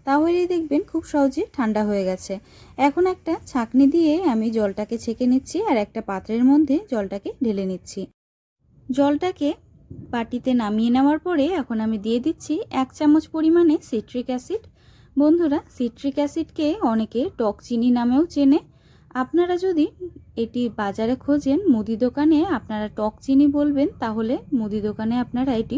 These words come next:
খুব সহজেই পেয়ে যাবেন। সিট্রিক অ্যাসিড বললে অনেকে নাও চিনতে পারে, কিন্তু টক চিনি বললে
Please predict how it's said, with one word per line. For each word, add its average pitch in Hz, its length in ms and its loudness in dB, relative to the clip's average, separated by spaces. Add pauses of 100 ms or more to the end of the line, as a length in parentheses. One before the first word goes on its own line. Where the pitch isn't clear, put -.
খুব 277 180 0
সহজেই 262 480 0
পেয়ে 240 200 0
যাবেন। 254 300 0 (440)
সিট্রিক 311 460 -4
অ্যাসিড 349 300 -4
বললে 330 300 2 (120)
অনেকে 226 340 -2
নাও 202 260 -4
চিনতে 277 340 2
পারে, 302 260 -2 (100)
কিন্তু 240 220 -2 (100)
টক 196 240 -4
চিনি 262 260 2
বললে 302 300 0